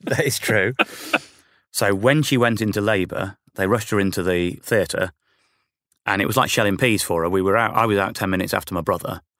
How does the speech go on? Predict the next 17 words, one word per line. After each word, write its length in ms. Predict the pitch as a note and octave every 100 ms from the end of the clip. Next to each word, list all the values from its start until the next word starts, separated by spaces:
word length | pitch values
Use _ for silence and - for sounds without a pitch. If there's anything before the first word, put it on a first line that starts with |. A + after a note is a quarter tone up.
| -
and 120 | A2
the 80 | G#2+
surgeon 340 | - D3 G#2
hadn't 180 | F#2 -
turned 240 | F2+ E2 E2+
up 120 | - _ _ _ _ _ _ _ - _
to 80 | -
deliver 360 | F#2 G#2 F2 -
us, 280 | G#2+ - - _ _ _ - _
and 120 | G#2+
we 100 | A#2+
were 100 | B2+
taken 440 | A#2 A#2+ A2 G#2+ G#2
off 400 | A2 - - - -
to, 400 | - G2 F#2+ F2+
uh, 140 | F#2 F#2
postnatal, 680 | A#2+ A2 - F2 D2+ -